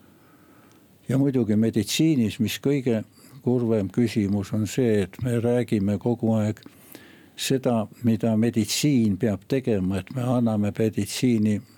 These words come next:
raha juurde, lahendame järjekorrad ära ja kõik see, aga tegelikult need väiksed rahasummad, mis juurde antakse, ei lahenda järjekorda.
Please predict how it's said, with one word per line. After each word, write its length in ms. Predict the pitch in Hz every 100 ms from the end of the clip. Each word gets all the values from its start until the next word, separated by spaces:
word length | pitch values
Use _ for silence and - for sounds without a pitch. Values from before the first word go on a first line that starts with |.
| -
raha 300 | 117 131 123
juurde, 640 | 123 139 113 92 90 98 - _ - - - - - -
lahendame 500 | 117 117 123 104 110
järjekorrad 800 | 127 117 95 87 95 95 90 104
ära 220 | 98 92 92
ja 80 | 92
kõik 180 | 98 -
see, 220 | - 95
aga 160 | 95 -
tegelikult 800 | 156 151 120 110 - 110 - - - - -
need 400 | 143 127 113 - - -
väiksed 400 | 135 123 120 117
rahasummad, 640 | 127 113 107 143 120 95
mis 160 | 107 -
juurde 540 | 127 123 110 117 110 - 123
antakse, 560 | 131 123 110 - - 110
ei 140 | 127
lahenda 400 | 135 123 92 -
järjekorda. 640 | 90 101 92 95 92 -